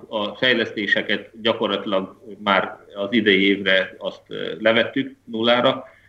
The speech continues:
tehát minimális néhány terv és egyéb dolog készül el, vagy hát olyan, ö, uniós vagy egyéb projektnek az önrésze az, amit nem fogunk elvonni, ö,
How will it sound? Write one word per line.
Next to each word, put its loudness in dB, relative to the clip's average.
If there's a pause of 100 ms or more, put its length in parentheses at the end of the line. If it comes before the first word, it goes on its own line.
(160)
tehát -6
minimális 4
néhány 2
terv 4
és -4
egyéb -4
dolog -8
készül -2
el, 6
vagy 0
hát -2
olyan, 2
ö, -2
uniós 4
vagy 2
egyéb 4
projektnek 0
az -4
önrésze 2
az, -4
amit -6
nem -2
fogunk -6
elvonni, 2 (580)
ö, 0